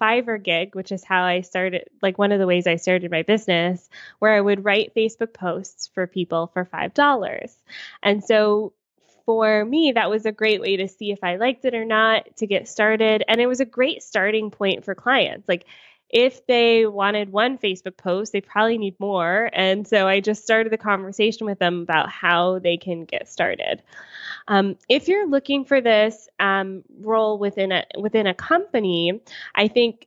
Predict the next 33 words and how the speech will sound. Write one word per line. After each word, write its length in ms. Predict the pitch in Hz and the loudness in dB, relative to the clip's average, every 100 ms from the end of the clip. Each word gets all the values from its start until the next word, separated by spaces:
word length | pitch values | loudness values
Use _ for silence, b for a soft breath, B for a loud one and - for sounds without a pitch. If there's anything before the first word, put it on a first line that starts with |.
| - | -10
being 320 | 208 254 269 - | 0 0 0 2
honest 480 | 208 208 233 226 | 2 4 0 0
about 460 | 214 202 196 196 - _ | -2 2 2 0 -2 _
starting 580 | - - 190 202 202 196 | -6 -2 0 0 -2 -2
is 200 | 180 180 | -6 -6
great, 340 | - 170 226 | -2 -2 -2
but 120 | - 233 | -4 -2
you 100 | 226 | -2
have 400 | - 208 226 - | 0 0 -2 -4
to 100 | 247 | -2
get 160 | 214 | 2
out 280 | 196 190 185 | 2 0 -2
there 120 | 190 | -4
and 140 | 180 185 | -4 -6
start 300 | 190 170 160 | -6 -6 -4
learning. 480 | 180 175 101 110 - b | -2 -2 -6 -12 -18 b
There's 180 | 208 220 | 0 2
a 40 | 226 | 4
lot 240 | 233 254 | 2 2
of 80 | 262 | -2
free 320 | _ 233 233 | _ -2 0
resources. 920 | 190 180 175 180 165 175 170 185 196 - B B | 0 -2 0 0 0 0 -2 -2 -6 -14 B B
Um, 200 | 185 190 202 | 0 0 0
for 100 | 220 | 0
example, 460 | 208 214 208 196 | 2 2 0 0
Facebook 420 | 202 208 214 233 - | 0 0 0 -2 0
has 240 | 214 208 | -2 0
their 120 | 202 | -2
Blueprint 760 | 185 185 190 208 - 233 - - | -4 -4 -4 -4 -6 -6 -6 -6
course. 460 | 202 208 285 - 226 | -2 -2 -2 -6 -8
It's 120 | 226 | -4
absolutely 460 | 180 190 - 220 247 | -2 -2 -4 -4 -4
free. 440 | - 202 202 302 | -4 -2 0 -2